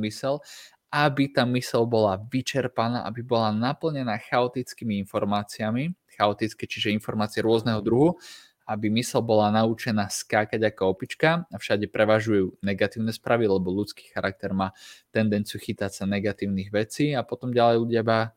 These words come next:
Speaker 1: replikujú tie negatívne myšlienky. Ale ak sa nachádzate v strede, a teda v pokoji, absolútne pustiť si rádio a počúvať tam tých vtipných moderátorov.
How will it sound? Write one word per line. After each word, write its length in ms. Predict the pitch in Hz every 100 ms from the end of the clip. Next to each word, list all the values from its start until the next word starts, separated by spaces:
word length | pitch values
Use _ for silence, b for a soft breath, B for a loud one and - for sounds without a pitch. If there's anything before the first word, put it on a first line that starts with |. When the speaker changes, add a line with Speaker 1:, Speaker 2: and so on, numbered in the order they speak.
| _
Speaker 1:
replikujú 800 | - 123 123 131 127 - 95 -
tie 60 | 98
negatívne 480 | 98 98 - 101 101
myšlienky. 640 | 101 - - 101 - 95 _ B B B B _
Ale 260 | - 107 107 101
ak 100 | 107 - - _ _ _ _
sa 220 | - -
nachádzate 480 | 113 113 131 120 120
v 80 | -
strede, 420 | - 107 101 104 113
a 80 |
teda 400 | 104 104 104 95
v 320 | - _ _ -
pokoji, 460 | 123 110 113 127 151 - _ _ _ _ _ 127
absolútne 1040 | - - 131 117 - 107 107 104 104 101 _ _ _ _ -
pustiť 300 | 123 - 120
si 120 | -
rádio 520 | 110 104 98 107 104
a 160 | 104 -
počúvať 460 | - 120 - 113 110 -
tam 240 | 107 107
tých 320 | - 110 - B B B B
vtipných 960 | - - - - 165 - 151 135 120 123
moderátorov. 1300 | 127 139 147 143 113 110 117 107 101 104 127 147